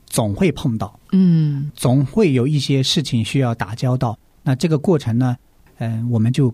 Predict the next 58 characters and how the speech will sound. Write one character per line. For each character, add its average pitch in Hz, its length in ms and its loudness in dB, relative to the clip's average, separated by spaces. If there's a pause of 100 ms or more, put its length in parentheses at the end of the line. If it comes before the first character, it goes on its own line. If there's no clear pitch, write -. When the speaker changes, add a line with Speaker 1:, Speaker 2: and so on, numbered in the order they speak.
Speaker 1:
可 139 220 0
以 127 300 2
有 113 180 -2
机 165 280 -2
会 151 280 -2 (200)
去 135 200 0
向 131 240 0
他 - 100 -6
们 120 140 0
传 120 180 -2
福 127 140 -2
音。 127 140 0 (300)
当 196 140 2
然， 165 140 2
这 190 100 2
又 196 140 4
回 139 180 0
到 147 120 2
我 120 100 0
们 113 120 2
之 165 140 0
前 127 180 0
所 127 160 -2
说 131 200 -2
的， 113 160 -6 (160)
前 151 260 2
提 135 180 0
是 127 280 -2 (160)
你 135 200 4
在 170 200 2
这 165 120 2
里 131 140 2
面 113 160 0
有 113 140 0
美 110 160 2
好 120 140 -2
的 104 100 -6
见 113 200 -2
证， 107 160 -4 (380)
你 143 160 4
在 190 160 2
这 185 140 2
里 147 100 2
面 117 200 0
成 147 240 0
为 139 160 2
他 220 260 2
们 202 120 6
心 190 220 0
目 175 140 2
当 143 180 0
中 147 180 0
的 135 120 0
一 117 160 0
个 135 160 0
好 110 220 -4
邻 117 200 2
居， 135 260 0